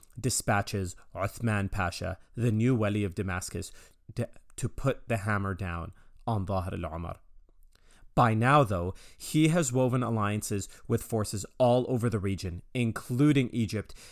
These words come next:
and he pushes Uthman's forces back. After this, the Ottoman Empire is forced to recognize Zahir al-Umar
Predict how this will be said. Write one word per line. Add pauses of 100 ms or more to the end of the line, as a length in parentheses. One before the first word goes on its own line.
(200)
and
he
pushes
Uthman's
forces (260)
back. (1000)
After
this, (200)
the
Ottoman
Empire (180)
is
forced (240)
to
recognize (280)
Zahir
al-Umar